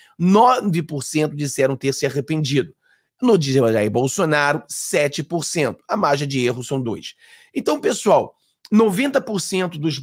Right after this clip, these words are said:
do, dos patriotas que votaram no Bolsonaro,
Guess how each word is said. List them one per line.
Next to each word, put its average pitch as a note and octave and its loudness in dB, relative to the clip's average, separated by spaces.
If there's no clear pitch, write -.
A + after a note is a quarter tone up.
do, D3 -4
dos C#3+ -6
patriotas C3+ 0
que C#3 -4
votaram C#3 2
no C3 0
Bolsonaro, A#2 -4